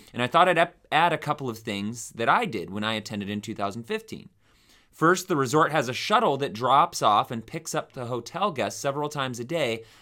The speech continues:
from the Disney complex for a nominal fee. I took it to and from Epcot, and it worked great for me.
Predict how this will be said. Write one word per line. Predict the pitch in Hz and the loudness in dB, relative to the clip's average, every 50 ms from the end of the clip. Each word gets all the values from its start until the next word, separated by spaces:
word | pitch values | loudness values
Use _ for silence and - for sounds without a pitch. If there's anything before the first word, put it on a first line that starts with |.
| _ | _
from | - 143 135 127 | -8 -6 -4 -4
the | 120 | -2
Disney | 110 151 180 185 180 180 151 | 0 0 0 2 0 -2 -4
complex | - - 113 107 107 104 107 110 107 107 - | -2 -2 -2 -2 -2 -2 -2 -2 -4 -4 -6
for | - - 113 | -6 -4 -4
a | 110 | -2
nominal | 104 104 101 98 104 104 107 104 104 | 0 0 2 2 2 0 -2 -4 -6
fee. | 104 - - 175 165 120 - - _ _ _ _ _ _ _ _ _ _ _ | -8 -6 -4 -4 -2 -2 -4 -8 _ _ _ _ _ _ _ _ _ _ _
I | - 135 151 | 0 0 2
took | - 180 175 175 | 0 0 -2 -2
it | 143 - | -2 -2
to | - - 170 170 | 0 0 2 2
and | 175 165 - | 2 0 0
from | - 160 143 135 | 2 2 0 2
Epcot, | - - 165 170 - - 120 101 98 107 - - | 0 -2 -2 -2 -2 -2 0 2 2 2 2 0
and | 110 110 | -4 -6
it | 110 82 | -6 -4
worked | 110 120 123 120 - - - | -2 -2 -2 -2 -4 -8 -12
great | - 120 131 139 151 - - | -4 -2 0 0 0 -2 -6
for | - 107 | -8 -8
me. | 95 85 73 60 - | -8 -8 -10 -14 -18